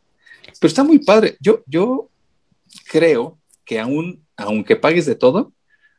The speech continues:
no se compara a lo que pagabas cuando tenías cable, o sea, porque era, no sé, como entre setecientos y novecientos pesos de cable, y, y tenías que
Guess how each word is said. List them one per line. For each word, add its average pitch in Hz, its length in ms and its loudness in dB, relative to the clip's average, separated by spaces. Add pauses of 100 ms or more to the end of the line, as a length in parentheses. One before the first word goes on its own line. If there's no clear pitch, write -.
no - 100 -2
se 170 140 0
compara 127 600 0
a 117 80 -10
lo 104 140 -6
que 104 140 -6
pagabas 120 480 0
cuando 95 420 -8
tenías 113 460 0
cable, 123 480 0 (260)
o - 20 -20
sea, 107 220 -2
porque 107 280 -4
era, 110 380 0 (680)
no 101 60 -10
sé, 101 340 -2 (160)
como 98 160 -6
entre 95 220 0
setecientos - 840 0
y 107 60 -2
novecientos 104 500 -2
pesos 110 300 -6
de - 140 -4
cable, 120 420 -2 (720)
y, 107 560 -4
y 107 100 -6
tenías 123 340 0
que 127 380 -4